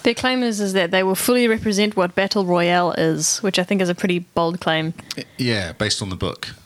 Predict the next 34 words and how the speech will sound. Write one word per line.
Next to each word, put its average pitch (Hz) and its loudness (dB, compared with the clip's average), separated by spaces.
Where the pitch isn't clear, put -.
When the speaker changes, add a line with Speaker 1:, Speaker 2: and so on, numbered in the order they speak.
Speaker 2:
is 82 -2
what 69 -6
they're - -6
kinda 76 -8
saying, - -4
isn't 78 -6
it? - -10
Speaker 1:
Well, 262 4
based 247 -2
on 233 2
the 220 4
idea 208 2
that, 180 0
that 185 0
there's 185 4
a 185 4
reason 190 4
behind 175 0
why 175 2
you're 175 0
killing 185 0
a 175 2
hundred 175 -2
other, 170 0
ninety-nine 190 2
other 180 2
people, 170 2
Speaker 2:
Yep. 101 -2
Speaker 1:
as 196 2
opposed 175 2
to 185 2
just, 175 0
uh, 170 2
drop, 175 0